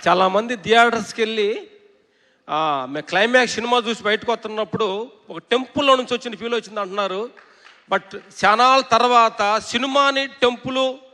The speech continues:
ఒక గుడిగా ఊహించిన సినిమా క్రియేట్ చేసినందుకు బోయపాటి గారికి మా హృదయపూర్వక నమస్కారాలు. ఇలాగే అఖండ వన్, టూ కాకుండా అలా కంటిన్యూగా సిరీస్గా చేయాలని, ఇలాంటి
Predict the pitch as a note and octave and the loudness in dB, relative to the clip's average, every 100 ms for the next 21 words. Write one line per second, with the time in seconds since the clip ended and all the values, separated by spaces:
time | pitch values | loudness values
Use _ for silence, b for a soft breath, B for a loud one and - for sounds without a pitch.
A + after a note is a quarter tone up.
0 | b b G#3 D#3+ B3+ C4+ B3+ A#3 A#3+ B3+ | b b -10 -4 0 2 2 0 -6 -8
1 | G3 A3+ A#3 A3+ F3 C#3+ B B G3+ A#3 | -6 -6 0 0 0 -2 B B -2 0
2 | A3+ A3 A3 G#3 G#3 A3+ A3 G3 G#3 G3+ | 0 -2 -4 -2 -2 0 0 0 -2 -2
3 | F#3+ F#3 F3+ G3+ G3+ G#3 F3+ F#3+ - F#3 | -4 -6 -2 -2 0 0 0 0 0 2
4 | F3 D#3+ F3+ - _ _ _ _ _ _ | 4 2 -6 -14 _ _ _ _ _ _
5 | _ _ _ _ _ - G3 A#3 A3 G3+ | _ _ _ _ _ 0 4 4 2 -2
6 | - G#3 _ _ _ _ - E3+ - A#3+ | -4 -12 _ _ _ _ -10 -10 -6 -6
7 | A3 A3 G#3+ G3+ F3 F#3 A3 A#3+ A#3 - | 0 2 2 -2 -4 -4 -4 -8 -16 -14
8 | A#3+ A#3 G#3+ G#3 G#3+ G#3+ G3 F#3+ F#3+ A3 | -8 -4 -4 -4 -8 -8 -6 -10 -10 -12
9 | G3 F3+ A3 A3 G3+ G3+ G3 G#3 G#3 G3+ | -12 -12 -12 -12 -10 -8 -4 -4 -4 -6
10 | G#3 G#3 - F#3 G3 G3 G3+ E3 | -8 -12 -12 -6 -6 -6 -8 -10